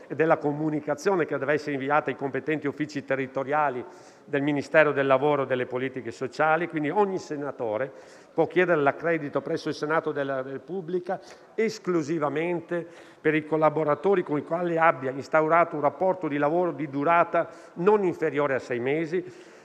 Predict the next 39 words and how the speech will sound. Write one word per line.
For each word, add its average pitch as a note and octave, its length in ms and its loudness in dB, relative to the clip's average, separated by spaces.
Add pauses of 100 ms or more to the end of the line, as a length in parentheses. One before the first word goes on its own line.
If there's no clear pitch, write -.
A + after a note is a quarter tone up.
(340)
a C#3 60 2
titolo E3+ 440 0
oneroso, D#3+ 640 2
e D#3+ 120 -2
deve D#3+ 280 -2
consegnare D#3+ 520 2
al C3+ 80 0
servizio D#3 400 0
di D3 120 -4
questura D3+ 500 -2
e C#3 40 -2
del C3+ 120 -4
cerimoniale C#3 800 -2 (180)
copia D3 460 0 (160)
della C#3 200 0
comunicazione C3 680 -2
del A2 140 -4
contratto. G#2+ 500 -8
Con D3+ 160 4
una F#3 240 6
delibera D3 460 0
che B2+ 80 -6
è A#2+ 40 -6
stata C#3 300 -4
fatta C#3+ 640 -4
a C3 100 -8
suo C#3+ 200 -8
tempo C#3 260 -4
nella C#3 240 2
regolamentazione C#3 960 0
dei C3+ 120 -2
collaboratori C3 800 0
parlamentari C#3 800 0
è D#3+ 60 2
stata F#3+ 340 -2
definita D#3 500 0
una E3+ 200 2
prestazione E3 640 -2
minima D3+ 600 -4